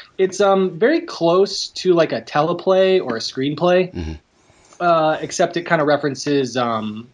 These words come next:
Speaker 1: in this panel, I wanna see this, or this is gonna be a splash page. Um, and, and then, so then I give the script to Lisa, and then Lisa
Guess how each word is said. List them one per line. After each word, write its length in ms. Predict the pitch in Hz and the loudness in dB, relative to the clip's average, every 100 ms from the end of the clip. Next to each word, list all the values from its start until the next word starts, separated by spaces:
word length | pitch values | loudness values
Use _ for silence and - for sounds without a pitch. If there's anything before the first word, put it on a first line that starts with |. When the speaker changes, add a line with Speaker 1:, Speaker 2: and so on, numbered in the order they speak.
| - | -2
Speaker 1:
in 160 | 165 | 2
this 120 | 170 170 | 2 2
panel, 380 | - 160 156 147 | 2 4 4 4
I 60 | |
wanna 220 | 135 135 123 | 2 -2 -4
see 160 | 135 | -4
this, 400 | 127 120 117 - | -2 -2 -2 -2
or 320 | 117 110 110 110 - - | -2 0 -4 -10 -18 -2
this 120 | 180 | 0
is 60 | 165 | 4
gonna 140 | 170 | 2
be 100 | 139 | 2
a 40 | 135 | 0
splash 420 | - 131 123 - | 2 2 2 -2
page. 420 | 120 110 107 - _ _ - - - _ 180 | -8 -6 -8 -12 _ _ -20 -20 -20 _ -2
Um, 480 | 185 180 175 170 - | 0 2 0 -2 -6
and, 380 | 208 202 196 185 - _ - | -2 0 2 0 -6 _ -4
and 220 | 190 202 | 0 2
then, 360 | 311 302 226 - | 2 0 -2 -8
so 220 | - 196 | -4 -2
then 180 | 190 226 | 0 -2
I 60 | |
give 220 | 185 190 | 0 -2
the 80 | 165 | -2
script 500 | - - 156 - - | -8 -6 -8 -10 -14
to 140 | - 131 | -6 -2
Lisa, 480 | 123 120 127 120 - - - - - | -2 -2 -2 -4 -6 -20 -20 -10 -2
and 140 | 170 | 0
then 180 | 170 160 | 2 2
Lisa 720 | 180 185 - 170 156 139 | 0 0 0 2 4 0